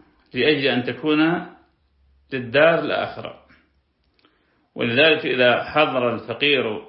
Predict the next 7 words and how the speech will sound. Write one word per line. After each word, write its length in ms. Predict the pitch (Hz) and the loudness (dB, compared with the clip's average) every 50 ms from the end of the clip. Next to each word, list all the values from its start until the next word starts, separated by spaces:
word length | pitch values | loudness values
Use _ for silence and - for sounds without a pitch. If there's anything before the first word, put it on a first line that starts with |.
| - _ - | -20 _ -6
عندك 640 | 135 151 151 139 120 110 101 - - 113 - - - - - | -4 -2 -2 -2 -2 -2 -4 -6 -8 -10 -10 -12 -16 -16 -10
لتقضي 600 | 120 110 107 - 143 143 139 123 123 120 117 113 | -10 -10 -4 -4 -4 -4 -2 -2 0 0 0 0
حاجته 680 | - 123 127 127 117 117 139 131 - 117 104 104 98 - - _ _ | 0 2 2 2 2 2 0 -2 -2 -6 -8 -8 -10 -14 -16 _ _
أو 100 | 131 127 | -2 -2
ذهبت 440 | 127 113 120 110 143 151 147 - - | 0 0 0 0 0 -2 -2 -2 0
إليه، 460 | 135 127 131 143 151 151 107 - - - - - - | 0 2 2 2 2 0 0 -4 -8 -14 -10 -2 0
فاعلم 540 | 151 139 131 131 127 127 123 113 - - | 2 2 2 0 0 0 -2 -2 -6 -10